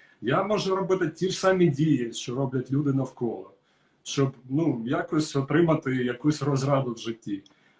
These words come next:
Але вони мені не приносять задоволення. Я не бачу в них жодного сенсу. Тобто я роблю ті ж самі дії і не можу насолоджуватися. Що зі мною?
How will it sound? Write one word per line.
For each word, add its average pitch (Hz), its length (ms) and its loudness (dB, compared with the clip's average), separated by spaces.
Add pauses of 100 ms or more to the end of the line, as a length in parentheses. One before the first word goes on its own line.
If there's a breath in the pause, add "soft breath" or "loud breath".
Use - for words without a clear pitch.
(220 soft breath)
Але 131 260 2
вони 226 220 4
мені 220 200 4
не 208 140 4
приносять 190 460 0
задоволення. 147 640 0 (200)
Я 127 180 -2
не 175 120 2
бачу 190 400 0
в 190 40 -4
них 185 120 2
жодного 160 380 0
сенсу. - 500 -4 (520)
Тобто 127 280 -4
я 156 200 6
роблю 175 300 4
ті 143 160 -2
ж 135 60 -6
самі 135 260 -2
дії 220 440 0
і 156 80 0
не 151 100 4
можу 160 280 2
насолоджуватися. 143 880 -2
Що 165 280 0
зі 151 140 2
мною? 123 260 2